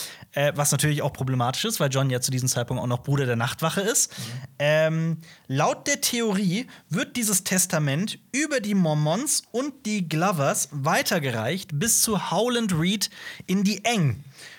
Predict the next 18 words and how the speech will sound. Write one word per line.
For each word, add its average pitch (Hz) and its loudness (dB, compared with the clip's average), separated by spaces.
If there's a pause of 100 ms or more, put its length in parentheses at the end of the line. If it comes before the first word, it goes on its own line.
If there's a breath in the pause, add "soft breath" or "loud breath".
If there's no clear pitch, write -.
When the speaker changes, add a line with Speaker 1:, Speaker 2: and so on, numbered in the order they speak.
Speaker 1:
Und 170 2
jetzt 208 0
trachten 226 -2
die 196 0
Häuser 190 2
angeblich 175 -2
nach 139 0
Rache 160 0 (160 loud breath)
und 143 2
wollen 208 2
die 208 0
Häuser 170 2
Bolton 220 -2 (120)
und 185 -2
auch 135 0
das - -2
Haus 120 0
Fry 151 0